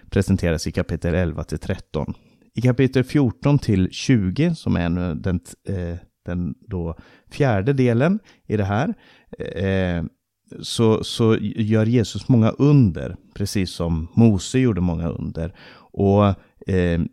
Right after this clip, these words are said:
i mitten av den här berättelsen så vänder sig Jesus till sina lärjungar och han frågar dem, "Vem säger ni att jag är?" Eh, och då får han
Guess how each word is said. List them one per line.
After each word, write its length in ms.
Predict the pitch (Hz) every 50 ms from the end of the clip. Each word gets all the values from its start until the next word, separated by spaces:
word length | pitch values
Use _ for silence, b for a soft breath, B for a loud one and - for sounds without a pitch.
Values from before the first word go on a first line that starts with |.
| _ _
i 80 | - 104
mitten 480 | 101 117 151 - - _ - 156 151
av 100 | 156 151
den 100 | 151 143
här 140 | 127 117 104
berättelsen 680 | 92 92 87 85 - - - 85 82 - - - 85 82
så 240 | - - 90 87 - -
vänder 340 | 92 104 101 101 104 104 107
sig 220 | - - 101 98
Jesus 500 | 98 107 120 104 90 - - 90 - -
till 220 | - 92 87 80
sina 300 | - - 95 90 90 90
lärjungar 600 | 92 107 135 139 120 104 113 139 160 170 151 110
och 80 | 95 95
han 140 | 98 104 -
frågar 300 | - 120 107 92 87 90
dem, 160 | 95 101 90 -
"Vem 400 | 95 95 107 120 147 165 170 156
säger 460 | - - - 107 98 101 104 110 113
ni 400 | 113 104 95 95 98 95 98 98 -
att 220 | - 104 - - 95
jag 300 | 87 87 92 98 104 - -
är?" 380 | - 160 98 67 71 - - B B B B B B B B B B B
Eh, 240 | - 92 98 95 95
och 200 | - - 110 113
då 160 | 117 120 127
får 220 | - - 147 139
han 260 | 127 139 139 139 135